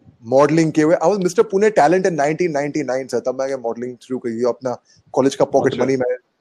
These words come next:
Speaker 1: मैंने अपनी college की fees मैंने खुद पे की सर, मैं थोड़ा पैसे कमाए थे,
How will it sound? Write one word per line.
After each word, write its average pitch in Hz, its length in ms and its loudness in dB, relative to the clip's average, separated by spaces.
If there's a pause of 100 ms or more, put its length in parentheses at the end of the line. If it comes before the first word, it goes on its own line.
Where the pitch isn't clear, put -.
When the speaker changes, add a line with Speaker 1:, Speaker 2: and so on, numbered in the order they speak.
Speaker 1:
मैंने 131 260 0 (880)
अपनी 165 300 2
college 277 320 4
की - 140 -10
fees - 340 -10
मैंने 185 260 -4 (120)
खुद 190 200 6
पे 151 100 4
की 127 180 -4
सर, 113 180 -2
मैं 117 100 -6
थोड़ा 131 140 4
पैसे 127 360 -2
कमाए 120 260 -2
थे, 127 120 -4